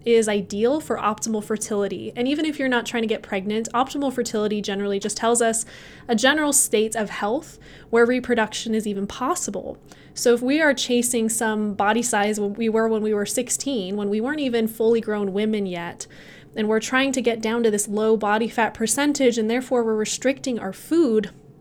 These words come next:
we can see that this just doesn't even make sense. This is putting us on a path of a lot of pain and a lot of frustration and a lot of self-hate.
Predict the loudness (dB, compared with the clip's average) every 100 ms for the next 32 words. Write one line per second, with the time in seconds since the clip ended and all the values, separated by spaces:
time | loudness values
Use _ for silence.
0 | -20 -20 -20 -18 -4 0 2 2 4 4
1 | 2 2 0 2 2 2 0 0 -2 -2
2 | -2 -2 -4 -4 -4 -4 -10 -20 -2 0
3 | 2 0 2 2 2 2 0 -2 -4 -4
4 | 0 2 2 -4 -6 -4 0 2 0 -2
5 | -2 -2 -4 -4 0 2 2 0 -4 -4
6 | -4 -4 -4 -6 -4 -6 -10 -18 -16 -2
7 | 0 2 2 2 0 -2 -6 -14 -16 -14
8 | -14